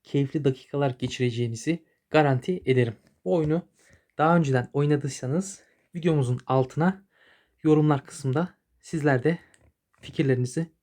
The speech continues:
paylaşabilirsiniz. Oyuna ilk tıkladığınız zaman değerli arkadaşlar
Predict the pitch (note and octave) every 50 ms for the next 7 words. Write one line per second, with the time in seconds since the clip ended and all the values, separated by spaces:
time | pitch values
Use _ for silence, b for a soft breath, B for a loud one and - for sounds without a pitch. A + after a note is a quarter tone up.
0 | _ - C3+ B2+ A#2+ B2 - - D3+ D3 D3+ D3 - - - E3 E3+ - - -
1 | _ _ _ _ _ _ _ _ _ _ _ _ - E3 F3 F3 F3+ F3 F3 -
2 | - F#3+ G3 F#3+ - - - - D3+ C#3 B2+ C3+ C3 A#2+ A2 B2 A#2+ A#2+ A#2+ A2+
3 | - B2 A#2+ A#2 A#2+ A#2 - - B2+ B2 A#2+ - - E3+ F3+ - -